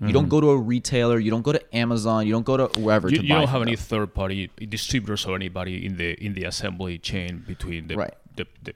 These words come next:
Speaker 2: production and the selling. So obviously, owning your data, your customer data is a big, is a big, um, advantage, um, which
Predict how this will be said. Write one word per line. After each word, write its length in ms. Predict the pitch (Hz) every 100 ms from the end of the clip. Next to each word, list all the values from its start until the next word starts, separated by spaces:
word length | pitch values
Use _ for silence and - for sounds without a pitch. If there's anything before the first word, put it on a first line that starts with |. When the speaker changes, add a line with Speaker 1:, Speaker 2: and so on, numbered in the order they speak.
| -
Speaker 2:
production 560 | 80 87 - 95 85 -
and 200 | 98 85
the 80 | -
selling. 340 | 85 80 - - - - -
So 200 | - 120
obviously, 540 | 127 127 131 117 107 90
owning 300 | 110 120 110
your 100 | 104
data, 320 | - 104 92
your 140 | 95 92
customer 360 | 104 - 98
data 180 | 92 87
is 100 | 90
a 80 | 82
big, 180 | 90 85
is 160 | - 95
a 60 | 87
big, 280 | 92 90 -
um, 460 | 85 85 82 80 85
advantage, 600 | 101 101 87 85 - - -
um, 480 | - 95 92 87 92 - - _
which 380 | - 101 98 -